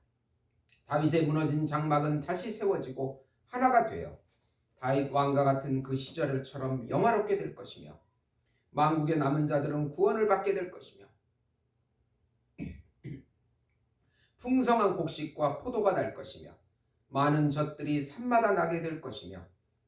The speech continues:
포로된 백성들이 귀환하여 성읍을 건축하고 포도원을 세우며 과수원의 열매를 먹게 될 것이고 영원히 그 땅에서 살게 될 것이라는 구원의 말씀을 주십니다.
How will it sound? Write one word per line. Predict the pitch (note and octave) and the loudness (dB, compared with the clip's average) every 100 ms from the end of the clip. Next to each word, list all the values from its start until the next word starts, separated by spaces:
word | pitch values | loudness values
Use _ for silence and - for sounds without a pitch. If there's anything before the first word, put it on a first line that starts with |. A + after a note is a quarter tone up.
| _ | _
포로된 | G#3+ G3 F#3 F3 E3 | 4 6 6 2 0
백성들이 | D#3 - E3 D#3 D3 D3 | -4 -4 -6 -6 -6 -6
귀환하여 | D3+ D3+ D3 D3 D3 | -4 -4 -2 -2 -4
성읍을 | C#3+ - A#3 A3 G#3+ | -4 -4 -4 0 2
건축하고 | G3+ A3 B3+ G3+ - - G#2 - - _ _ _ _ | 2 -2 -6 -8 -8 -10 -10 -12 -16 _ _ _ _
포도원을 | G#3+ F#3 D#3+ D3+ C#3+ | 2 4 4 4 2
세우며 | E3+ D3 C#3+ C#3+ C#3 - - _ | 0 0 2 0 -2 -6 -16 _
과수원의 | C#3 C#3+ D#3 D3 C#3+ | 0 0 2 0 4
열매를 | C3+ G#3+ A#3 A3+ | 4 4 2 0
먹게 | G#3 F#3+ G3+ | 0 2 2
될 | F#3+ F#3 | 0 -2
것이고 | C3 - F#2+ G2+ - _ _ _ | -6 -10 -12 -14 -16 _ _ _
영원히 | C3+ D3+ D#3+ D#3 D3+ | 4 4 4 2 0
그 | C3+ - | -2 -2
땅에서 | C#3+ C#3 C3+ D3 | -2 -2 -4 -6
살게 | - B3 B3 | -8 -4 -2
될 | A3 F3 | 0 -2
것이라는 | C3 - G#2+ F3 G3 B2 - _ _ | -4 -6 -6 -2 -2 -4 -12 _ _
구원의 | - C3 A2 A2 | -2 0 0 -4
말씀을 | F2 E2 - F#2+ G#3 B3+ _ _ _ - | -8 -12 -12 -6 -6 -8 _ _ _ -20
주십니다. | - - D#2+ D#2+ | -14 -14 -14 -18